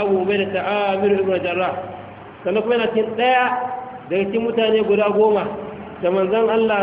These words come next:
sallallahu alaihi wasallam ya mutu al-bishir da aljanna tun suna duniya. Wa rawa al-Imam Abu an Ibn Abbas. Imam Ahmad ya rawaito daga wajen Ibn Abbas yake cewa qala Abu Jahl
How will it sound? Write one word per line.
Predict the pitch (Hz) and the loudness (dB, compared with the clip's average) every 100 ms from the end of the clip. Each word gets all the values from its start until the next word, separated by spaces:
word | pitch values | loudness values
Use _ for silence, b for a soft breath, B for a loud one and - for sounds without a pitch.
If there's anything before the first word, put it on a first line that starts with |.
| 196 | 0
sallallahu | 214 208 202 208 202 196 | -2 0 0 2 2 2
alaihi | 196 190 190 | 2 2 2
wasallam | 208 208 190 185 - - - - - 135 | -2 0 -2 -4 -8 -12 -14 -14 -14 -2
ya | 196 233 | 0 2
mutu | 240 226 226 | 2 2 2
al-bishir | 208 214 208 214 220 220 202 | 2 2 2 2 0 0 0
da | 202 196 | -2 0
aljanna | 202 196 220 208 196 202 | 0 2 0 0 -2 0
tun | 202 | -2
suna | 202 190 170 | -2 -2 -2
duniya. | 165 165 151 - - - - - - - - 131 | -2 -2 -2 -4 -10 -12 -14 -16 -16 -16 -14 -4
Wa | 175 | 0
rawa | 240 254 233 | 2 2 2
al-Imam | 226 240 247 247 | 2 2 2 2
Abu | 233 226 214 | 2 2 2
an | 220 | 0
Ibn | 226 226 220 | 4 4 4
Abbas. | 196 226 208 170 - - - - - - - - 202 | 2 0 0 0 -4 -8 -12 -14 -16 -18 -20 -6 -2
Imam | 208 247 254 233 | 2 2 2 2
Ahmad | 208 247 233 254 254 262 - - - - - 127 | 0 0 0 0 0 -2 -8 -12 -14 -16 -14 -2
ya | 196 233 247 | 0 2 4
rawaito | 247 240 240 | 4 4 4
daga | 247 226 | 4 4
wajen | 220 226 226 | 4 4 4
Ibn | 233 | 2
Abbas | 220 220 226 226 | 2 2 0 2
yake | 226 226 220 | 2 2 0
cewa | 208 202 | -2 0
qala | 226 220 208 | 0 0 0
Abu | 202 196 196 | 0 2 2
Jahl | 208 180 | 0 -2